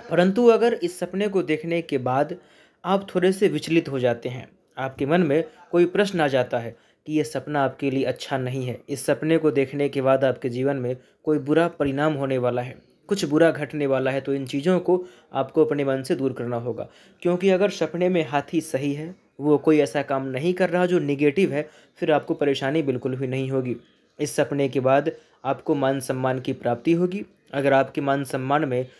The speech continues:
आपके छवि पर कोई दाग लग गया था, कोई कलंक लग गया था, तो इस सपने के बाद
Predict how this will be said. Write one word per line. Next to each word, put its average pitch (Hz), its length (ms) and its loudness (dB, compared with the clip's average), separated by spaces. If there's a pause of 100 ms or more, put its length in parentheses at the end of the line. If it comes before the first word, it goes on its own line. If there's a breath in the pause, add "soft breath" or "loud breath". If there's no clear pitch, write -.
(200 soft breath)
आपके 156 340 2
छवि 180 400 -2
पर 147 220 -4 (220)
कोई 147 220 0
दाग 143 280 2
लग 131 200 0
गया 120 200 -2
था, - 200 -20 (160)
कोई 147 180 0
कलंक 160 400 0
लग 147 160 2
गया 135 160 2
था, 165 100 -4
तो 156 120 0
इस 131 140 -4
सपने 131 300 0
के 123 120 -6
बाद 135 300 0